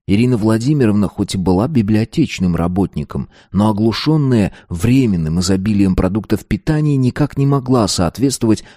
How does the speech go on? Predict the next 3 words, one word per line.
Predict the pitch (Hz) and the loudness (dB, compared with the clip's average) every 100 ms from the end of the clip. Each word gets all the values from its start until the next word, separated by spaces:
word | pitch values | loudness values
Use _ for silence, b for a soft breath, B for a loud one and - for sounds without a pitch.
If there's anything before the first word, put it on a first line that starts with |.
| B | B
культурным | 131 113 - 123 139 147 143 | -2 -2 -2 2 2 2 2
интересам | 131 - 95 92 - 92 | 0 0 2 2 0 0
родственницы. | 92 90 - - 71 60 - - | 0 -2 -6 -10 -10 -10 -12 -14